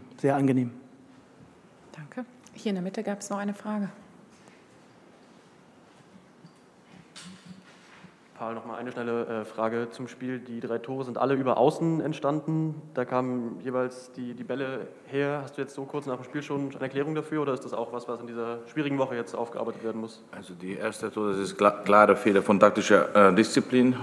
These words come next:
Speaker 4: und, äh, die, die Phase, wir haben das untergeschätzt und, äh, ja, die ganze Besprechung, wir sind vorbereitet gewesen, Flanke verhindern.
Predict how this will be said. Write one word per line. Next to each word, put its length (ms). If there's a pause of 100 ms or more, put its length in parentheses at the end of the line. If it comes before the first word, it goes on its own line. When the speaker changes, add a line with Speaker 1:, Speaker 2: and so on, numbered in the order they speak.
(120)
Speaker 4:
und, 360
äh, 320
die, 160
die 120
Phase, 400
wir 80
haben 100
das 140
untergeschätzt 680
und, 260
äh, 60
ja, 560
die 80
ganze 240
Besprechung, 640
wir 220 (260)
sind 240
vorbereitet 640
gewesen, 480
Flanke 300
verhindern. 500